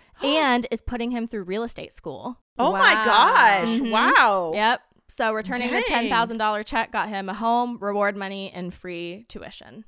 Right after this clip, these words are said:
Speaker 1: Yeah. Wow, that's awesome.
Speaker 2: Yeah, amazing.
Speaker 1: Huh. Well, I like that. Good
Speaker 2: Yeah.
Speaker 1: pick.
Speaker 3: Yeah, good pick.
Speaker 2: Yeah.
Speaker 3: Good story.
Speaker 2: <laughs> Thanks.
Speaker 1: Good story.
Speaker 2: Good pick.
Speaker 1: <laughs> All right.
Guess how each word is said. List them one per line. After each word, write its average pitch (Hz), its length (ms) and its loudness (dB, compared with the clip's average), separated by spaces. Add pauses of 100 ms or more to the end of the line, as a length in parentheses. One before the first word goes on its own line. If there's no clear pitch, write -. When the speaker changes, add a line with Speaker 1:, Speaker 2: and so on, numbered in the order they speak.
Speaker 1:
Yeah. 233 500 0 (140)
Wow, 269 220 2
that's 226 300 0
awesome. 220 560 0
Speaker 2:
Yeah, 175 300 -4 (200)
amazing. 220 260 -4
Speaker 1:
Huh. 539 300 -2 (100)
Well, 415 120 -4
I 494 240 0
like 453 80 -10
that. 381 260 0 (240)
Good 659 160 -4
Speaker 2:
Yeah. - 140 0
Speaker 1:
pick. - 180 -14 (240)
Speaker 3:
Yeah, 277 120 -12 (120)
good - 140 -18
pick. - 240 -18 (640)
Speaker 2:
Yeah. 214 120 -8 (160)
Speaker 3:
Good 320 120 -8
story. 196 340 -6 (140)
Speaker 2:
<laughs> - 160 -2
Thanks. - 180 -2
Speaker 1:
Good 453 120 0
story. 320 260 2
Speaker 2:
Good 381 100 -2 (100)
pick. - 300 -6 (120)
Speaker 1:
<laughs> - 160 -16
All 359 120 4
right. 381 320 4